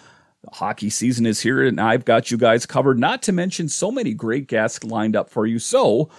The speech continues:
make sure and subscribe or follow Locked On Capitals today. So one of the low points of the game was Rasmus Sandin leaving the game with an injury.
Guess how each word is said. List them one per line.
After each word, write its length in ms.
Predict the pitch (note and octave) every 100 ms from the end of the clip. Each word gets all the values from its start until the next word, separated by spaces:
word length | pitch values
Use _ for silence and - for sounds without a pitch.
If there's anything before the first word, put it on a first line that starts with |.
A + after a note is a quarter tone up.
| -
make 320 | - A2 B3 -
sure 260 | - F3
and 180 | E3+ F#3
subscribe 600 | G#3 E3 - G#2 G2+ B2
or 560 | - E4 C#3 F2+ C#3 F#3 _ _ _
follow 360 | _ F#2 G#2 C#3+
Locked 460 | B2+ G2 F#2+ -
On 240 | F2+ G2 A2
Capitals 500 | - E2+ - F#2 -
today. 340 | A#2 G2+ F2
So 400 | C#2+ C4 G#3+ F#2+ - _
one 320 | - C#3 B3
of 240 | C4+ A3 F#3
the 80 |
low 340 | F3+ A#2+ B2+ E3+
points 500 | - A#2+ A#2+ C#3 -
of 460 | - B2+ D3+ D#3 -
the 80 | F3
game 540 | C3+ A2+ G2+ A2 B2+ - _ _
was 400 | - F#2+ F#2+ G#2+
Rasmus 600 | F#2 F2 G2 A#2 C3+ C#3
Sandin 640 | - A2+ A#2 A2 G2+ G#2 G#2
leaving 460 | - G#2 C3 F3+ G3
the 80 | F#3+
game 480 | D3+ A2+ A2+ A#2+ -
with 340 | A2 A2+ B2 -
an 160 | A#2+ A#2
injury. 640 | A#2+ C3+ C3 A#2 G2 C#2+